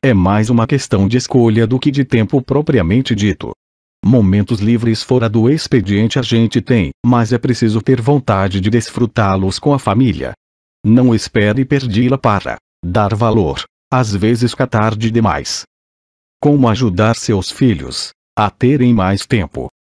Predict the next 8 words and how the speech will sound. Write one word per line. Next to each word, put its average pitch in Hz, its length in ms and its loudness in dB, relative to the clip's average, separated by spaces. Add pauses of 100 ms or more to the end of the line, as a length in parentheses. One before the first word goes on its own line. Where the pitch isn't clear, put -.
(100)
Estou 151 340 0
fazendo 110 540 0
um 107 80 2
trabalho 92 520 0
de 98 140 -2
pesquisa 110 580 0
com 117 200 0
crianças 117 640 -2